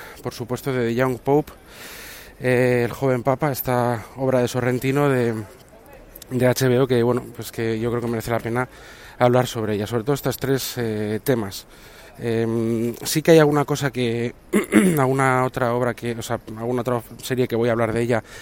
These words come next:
de pasada porque estoy empezando a verla, y también quería hablar de, de, bueno, un cuarto tema de Grand Tour, ¿no? Esta, esta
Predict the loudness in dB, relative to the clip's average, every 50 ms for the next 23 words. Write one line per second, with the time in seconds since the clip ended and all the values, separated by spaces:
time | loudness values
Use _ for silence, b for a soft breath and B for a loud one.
0 | B B B B B B 0 2 2 2 2 2 2 2 2 0 -2 -2 -4 -2
1 | 0 -2 0 0 -2 -2 0 2 4 4 4 4 4 4 4 4 2 2 B B
2 | B B B B B B B B B B B -4 -2 -2 0 0 0 0 2 0
3 | 0 0 0 0 2 4 4 4 4 4 2 2 2 2 2 2 0 2 0 2
4 | 2 2 2 0 0 -2 -4 -6 B B B B B -12 -10 -8 -6 -4 -2 0
5 | 0 0 0 -2 -2 -2 -2 -2 -4 -4 -4 -4 -4 -4 -6 -8 -12 -14 -12 -10
6 | -10 -6 -2 0 0 4 8 8 8 8 8 4 2 4 4 4 4 2 2 2
7 | 2 2 2 2 2 2 0 0 0 0 -2 -4 -2 -4 -4 -4 -6 -4 -2 0
8 | 0 0 -2 -4 B B B B B B B B B B B B B B B B
9 | B -6 -6 -4 -2 0 2 4 4 4 4 4 2 2 0 -2 -4